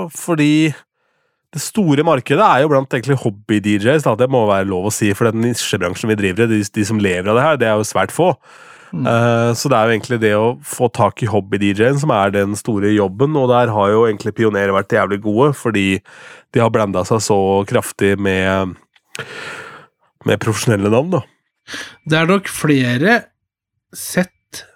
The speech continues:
Speaker 2: som står hjemme hos folk enn det som er ute på klubber.
Speaker 1: <laughs> Ja, lett, så er du gæren. Mange flere sett.
Speaker 2: Ja, ja.
Speaker 1: <laughs> Ja, ja, ja. Eh,
Speaker 2: Og, og dyre sett.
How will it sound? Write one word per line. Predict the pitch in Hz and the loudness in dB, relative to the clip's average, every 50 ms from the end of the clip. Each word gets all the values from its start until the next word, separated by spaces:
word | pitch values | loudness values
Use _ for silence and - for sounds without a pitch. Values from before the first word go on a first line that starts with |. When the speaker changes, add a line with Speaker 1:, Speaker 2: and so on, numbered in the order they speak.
| _ - | _ -10
Speaker 2:
som | - - 170 156 | -4 -2 0 0
står | - - - - 131 131 135 143 | 0 -2 -2 0 2 2 2 2
hjemme | 139 143 147 160 160 131 104 95 98 92 104 135 143 - _ _ _ _ _ _ _ _ _ - | 2 2 2 0 0 0 -4 -8 -10 -8 -8 -8 -8 -10 _ _ _ _ _ _ _ _ _ -8
hos | 135 - - | -8 -6 -4
folk | - 143 165 185 - - - - _ | -2 -2 -2 -2 -4 -10 -16 -14 _
enn | - 139 139 135 | -6 -4 -2 0
det | 127 120 110 | 0 -2 -2
som | - 135 127 127 - - - - | -2 -2 -4 -4 -6 -10 -10 -6
er | 110 113 117 | -4 -4 -4
ute | - - 127 113 - - - | -2 -2 -2 -2 -2 -4 -4
på | - 123 143 | -4 -2 0
klubber. | 139 131 120 147 175 170 - | 0 2 2 2 0 0 -2
Speaker 1:
<laughs> | - - _ _ _ _ _ | -8 -20 _ _ _ _ _
Ja, | - 104 104 104 107 | -2 2 2 2 2
lett, | 101 95 95 98 117 120 - _ _ - | 2 0 0 -2 -2 -4 -4 _ _ -6
så | - - 87 | -4 -2 -2
er | 92 | -2
du | 95 98 | -2 0
gæren. | 101 90 87 98 - - 131 | 0 0 0 0 -2 -2 0
Mange | 120 127 135 131 147 123 123 135 127 | 2 2 2 2 2 0 2 2 2
flere | 131 - 131 110 208 180 131 | 2 2 0 2 2 0 2
sett. | - 175 123 | 2 0 0
Speaker 2:
Ja, | 117 120 123 131 135 135 127 120 117 214 | 0 -2 0 0 2 2 2 0 0 0
ja. | 202 - - _ - 156 185 | -2 -4 -6 _ -12 -8 -8
Speaker 1:
<laughs> | - - - - - | -8 -8 -8 -4 0
Ja, | 107 101 101 | 2 2 4
ja, | 104 98 95 92 | 2 2 0 -2
ja. | 92 90 90 98 - _ - | -2 -4 -4 -6 -10 _ -14
Eh, | - - 95 98 98 98 - | -10 -8 -6 -4 -4 0 2
Speaker 2:
Og, | 160 180 185 | 2 2 2
og | - 175 156 139 127 | 2 0 0 0 0
dyre | 143 160 147 127 113 107 104 117 | 0 2 2 2 0 0 0 -2
sett. | 120 - 277 302 - _ - - - | 0 0 -2 -2 -4 _ -20 -20 -20